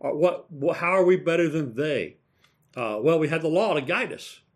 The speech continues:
but we didn't have the law to save us. That's, uh, Romans chapter two and Romans chapter three. Or Peter,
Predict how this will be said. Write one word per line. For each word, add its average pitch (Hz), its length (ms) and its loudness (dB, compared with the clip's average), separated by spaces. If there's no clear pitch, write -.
but 123 60 -4
we 135 120 4
didn't 160 160 0
have 160 120 -2
the 160 60 2
law 156 120 4
to 143 60 0
save 185 380 -2
us. - 140 -10
That's, 117 280 -8
uh, 104 140 -8
Romans 123 400 -4
chapter 120 500 -8
two 139 480 0
and 143 180 -2
Romans 127 300 0
chapter 107 360 -8
three. 117 340 -6
Or 151 200 2
Peter, 214 500 0